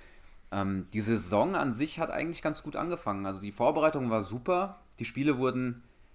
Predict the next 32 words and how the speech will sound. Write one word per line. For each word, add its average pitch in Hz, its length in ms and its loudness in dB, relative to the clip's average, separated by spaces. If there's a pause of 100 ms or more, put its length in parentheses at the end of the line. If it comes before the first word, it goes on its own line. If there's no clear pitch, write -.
wenn 113 240 0
ich 180 140 -4
mich 170 160 -6
nicht - 220 -10
täusche, 135 400 -2
allesamt 147 500 4
gewonnen, 127 460 -2
teilweise 123 360 2
auch 113 100 2
sehr 117 160 2
überzeugend 113 440 0
gewonnen. 143 200 0
Nee, 151 100 4
eins 151 240 0
eins 156 260 -4
wurde 147 160 -2
verloren, 127 300 -2
das 123 120 -6
letzte 139 300 2
Spiel, 143 400 4 (240)
<laughs> - 260 -18
Klassiker, 139 460 0
das 113 160 -4
letzte 127 260 -4
Spiel, 127 480 -2
ähm, 120 260 -2
vor 131 280 2
der 156 140 2
Saison 135 340 0
wurde 139 180 2
verloren. 131 600 -2 (720)
Ähm, 110 680 0